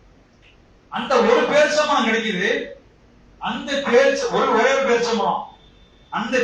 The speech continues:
பேரிச்சம்பழத்தை ரெண்டா பிச்சு ரெண்டு பிள்ளைகளும் கொடுத்து அவள் பட்டினியாக இருக்கிறார். இப்படி தாயினுடைய சிறப்புகளை, தாயினுடைய தியாகங்களை நாம் சொல்லிக்கொண்டே போகலாம்.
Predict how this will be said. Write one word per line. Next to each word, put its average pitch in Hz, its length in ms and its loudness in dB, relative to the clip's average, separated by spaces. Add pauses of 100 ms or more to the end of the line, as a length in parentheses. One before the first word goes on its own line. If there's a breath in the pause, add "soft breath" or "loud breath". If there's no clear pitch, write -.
பேரிச்சம்பழத்தை 233 720 -2
ரெண்டா 220 240 -4
பிச்சு 233 280 -10
ரெண்டு 240 180 -8
பிள்ளைகளும் 233 360 -2
கொடுத்து 208 280 -6
அவள் 196 180 -4
பட்டினியாக 180 340 -16
இருக்கிறார். - 320 -20 (1080)
இப்படி 208 200 -4 (140)
தாயினுடைய 240 540 0 (100)
சிறப்புகளை, 226 540 -6 (160)
தாயினுடைய 240 500 -2 (140)
தியாகங்களை 220 580 0 (920)
நாம் - 180 -20
சொல்லிக்கொண்டே 190 540 -10
போகலாம். - 340 -12